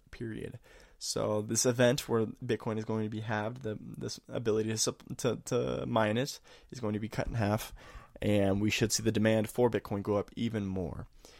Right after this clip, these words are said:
And this will probably negatively affect companies like Marathon and, and Riot that, I mean, these are companies that mine Bitcoin. So, I mean, that's gonna suck. It's basically gonna cut their returns in half.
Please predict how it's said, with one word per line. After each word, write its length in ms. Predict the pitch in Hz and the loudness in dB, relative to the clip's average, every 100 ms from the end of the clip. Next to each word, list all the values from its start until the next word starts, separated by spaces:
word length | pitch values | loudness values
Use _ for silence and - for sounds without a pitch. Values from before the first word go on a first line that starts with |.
| - - - - | -20 -20 -20 -4
And 560 | 107 98 95 95 98 | 0 2 2 0 2
this 160 | 113 - | 2 2
will 80 | 110 | 4
probably 280 | 117 110 | 4 4
negatively 440 | 107 107 104 104 104 | 4 2 2 2 0
affect 380 | - 110 101 - | 2 0 0 -2
companies 420 | 101 - 104 113 | -2 -2 -4 -2
like 160 | 107 | -2
Marathon 420 | 107 101 101 98 98 | 0 -4 -2 -2 -2
and, 220 | 98 - - | -6 -10 -10
and 260 | - 101 110 | -8 -6 2
Riot 480 | 113 110 104 - - _ - _ - | 6 6 6 2 -4 _ -20 _ -6
that, 360 | 95 98 73 - _ _ - - 147 - | -4 -2 -4 -8 _ _ -20 -10 -8 -4
I 60 | 104 | -2
mean, 140 | 104 | 2
these 140 | 104 | 2
are 60 | 98 | 0
companies 480 | - 95 98 92 - | 0 0 0 -2 0
that 220 | 87 - - - _ _ _ _ _ - | 0 -2 -8 -18 _ _ _ _ _ -8
mine 480 | 139 101 104 104 95 | -2 4 4 4 2
Bitcoin. 520 | 90 - - 92 92 | 0 0 -4 -2 0
So, 300 | - 95 87 - - - | 0 0 -2 -8 -14 -8
I 60 | 107 | -4
mean, 140 | 92 | -2
that's 140 | 95 - | -2 -2
gonna 220 | 95 - | -4 -2
suck. 360 | - 87 98 117 | 0 2 0 -4
It's 120 | - | -2
basically 320 | 101 - - | -2 -2 -2
gonna 100 | 87 | -2
cut 280 | - - - | -2 -4 0
their 320 | 110 104 107 85 | 2 2 0 -8
returns 480 | 113 113 - 101 107 | -6 -4 -4 -4 -4
in 80 | 107 | -4
half. 440 | 107 98 113 - | -2 -2 -4 -8